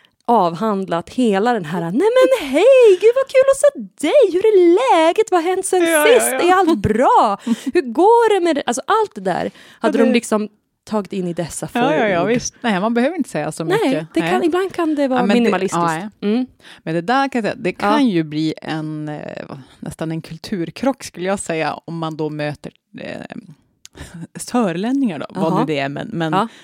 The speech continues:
Speaker 2: för mig är det ofta Uppsalabor eller, eller Stockholm i det här
Speaker 1: Ja,
Speaker 2: fallet då.
Speaker 1: okej.
Speaker 2: Här har jag två
Speaker 1: Mhm.
Speaker 2: numera goda vänner från
Speaker 1: Mhm.
Speaker 2: Stockholm, men
Speaker 1: Mhm.
Speaker 2: jag minns första gången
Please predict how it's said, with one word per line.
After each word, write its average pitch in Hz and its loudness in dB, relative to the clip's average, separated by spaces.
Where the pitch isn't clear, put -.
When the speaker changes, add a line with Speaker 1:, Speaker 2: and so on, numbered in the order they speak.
Speaker 2:
för - -6
mig 156 -2
är 147 -2
det 139 -4
ofta - -10
Uppsalabor 151 -4
eller, 147 -4
eller 160 -6
Stockholm 233 -2
i 170 -2
det 151 -4
här - -6
Speaker 1:
Ja, - -8
Speaker 2:
fallet 202 -4
då. - -8
Speaker 1:
okej. 190 -6
Speaker 2:
Här 160 -6
har - -6
jag - -14
två 170 -6
Speaker 1:
Mhm. 262 -2
Speaker 2:
numera 170 -4
goda 190 -4
vänner 220 -2
från 233 0
Speaker 1:
Mhm. 247 2
Speaker 2:
Stockholm, 262 -2
men 202 2
Speaker 1:
Mhm. 269 4
Speaker 2:
jag 311 2
minns 233 0
första 196 -6
gången 175 -2